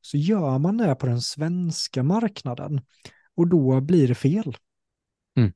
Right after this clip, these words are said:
Speaker 1: Återigen kommer vi tillbaka till det situationsanpassade.
Speaker 2: Ja.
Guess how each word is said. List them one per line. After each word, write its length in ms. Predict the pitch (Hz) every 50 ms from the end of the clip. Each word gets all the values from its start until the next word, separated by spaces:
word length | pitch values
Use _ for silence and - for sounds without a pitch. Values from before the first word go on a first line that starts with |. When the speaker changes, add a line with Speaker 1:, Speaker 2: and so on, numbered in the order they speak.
| _ _ _ _ _ _ -
Speaker 1:
Återigen 560 | 180 165 147 131 - - - 196 208 190 165
kommer 260 | - - 165 156 147
vi 100 | 139 143
tillbaka 480 | 139 - - 156 156 135 127 120 - 135
till 80 | 123 123
det 60 | 117
situationsanpassade. 1700 | - - - - - _ - - 135 - - - 156 156 160 156 147 143 131 - - - 127 110 107 104 - 120 - - - 131 131 165 - _ _ _ _ _ _ _ _ _ _ _ _ _ _ _ _ _ _ _ _ _ _ _ _ _ _ _ _ _ _ _ _ _ _ _ _ _ _ _ _
Speaker 2:
Ja. 260 | - 117 107 117 143